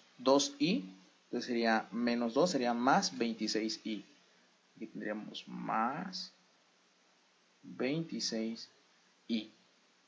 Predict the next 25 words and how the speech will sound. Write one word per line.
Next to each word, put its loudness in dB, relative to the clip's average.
¿Ok? -4
Pero 8
acuérdense 2
que -4
tenemos 2
seis 2
también. 0
Seis 4
por 0
uno 2
serían 0
seis 4
y 0
nos 2
daría 4
un 2
número 4
real. 6
Entonces 4
aquí 4
el 2
diez 4
sería 0
entonces -2
dieciséis. -4